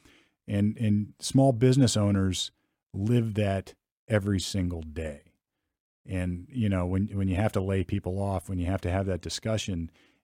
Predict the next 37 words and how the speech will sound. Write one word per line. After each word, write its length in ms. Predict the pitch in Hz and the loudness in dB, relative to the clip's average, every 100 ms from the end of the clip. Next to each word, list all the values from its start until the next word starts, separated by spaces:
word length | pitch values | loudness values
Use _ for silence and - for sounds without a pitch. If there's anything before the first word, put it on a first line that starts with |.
| - | -12
it's 180 | 92 | -4
not 280 | 110 113 120 | -2 0 0
an 120 | 87 | 0
email, 560 | 90 104 92 78 78 82 _ _ _ | 0 0 0 -4 -12 -18 _ _ _
<laughs> 300 | _ _ - | _ _ 0
you 100 | 113 | 2
know, 260 | 98 98 | 2 0
it's 200 | 104 - | -2 0
not 300 | 117 107 113 | 2 2 2
a 60 | 92 | 0
letter. 580 | 87 95 101 87 80 - _ _ _ _ | 0 0 0 -2 -6 -12 _ _ _ _
It's 180 | 90 - | -2 2
not 180 | 113 104 | 4 2
a 60 | |
generalized 760 | 82 85 98 113 101 98 98 92 | 0 2 4 4 4 2 0 0
announcement 560 | 87 95 110 - 85 | 0 0 0 0 -2
from 180 | - 95 | 0 -2
some 240 | - 98 | 0 -2
under 240 | 95 101 98 | 0 2 2
assistant 420 | 87 107 - 90 | 0 -2 -2 -2
supervisor. 760 | - 117 98 82 80 80 85 - _ _ _ _ _ | 0 0 0 -2 -2 -4 -8 -10 _ _ _ _ _
It's 220 | 131 - | -2 0
the 220 | 110 95 - | -4 -4 2
owner 540 | 117 123 127 117 110 - _ _ | 6 6 6 4 0 -6 _ _
of 180 | 107 95 | 0 0
the 80 | 98 | -2
business 760 | 82 110 107 107 92 - - _ _ | 0 2 4 4 2 -2 -10 _ _
who 80 | - | -2
has 140 | 95 85 | -2 -2
been 400 | 87 117 113 113 | 0 2 4 4
at 240 | 104 92 | 0 -2
your 180 | 98 92 | 0 0
house 640 | - 98 104 78 - - - _ _ _ _ _ _ - | -2 -4 -4 -4 -6 -8 -16 _ _ _ _ _ _ -8
a-, 200 | 92 98 | -4 -2
at 140 | 92 | -4
Christmas 400 | - 113 107 92 | 2 2 2 -2
time 380 | 92 82 73 | -4 -6 -10